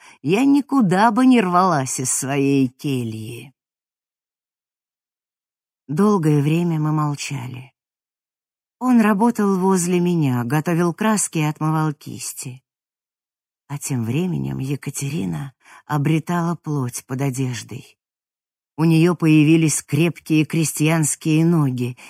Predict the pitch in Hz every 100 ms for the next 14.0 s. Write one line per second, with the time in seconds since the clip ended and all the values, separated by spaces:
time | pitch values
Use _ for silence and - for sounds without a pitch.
0 | - 147 160 175 170 160 156 151 143 156
1 | - - - 202 196 151 156 127 - 175
2 | 185 - 208 147 117 120 117 113 - -
3 | - 143 143 127 139 139 175 147 123 -
4 | 175 165 - 120 117 143 127 131 113 127
5 | - 143 - 202 180 151 - - - _
6 | - 170 220 233 202 - 147 139 160 165
7 | 143 - - - 143 135 220 233 - 127
8 | 123 117 117 123 123 - - _ _ _
9 | - 180 165 143 143 127 113 78 92 117
10 | - _ _ _ _ _ _ _ _ 127
11 | 139 151 196 247 - 123 143 139 151 147
12 | 175 202 147 131 135 165 175 170 170 165
13 | 165 170 170 165 160 185 170 135 - 127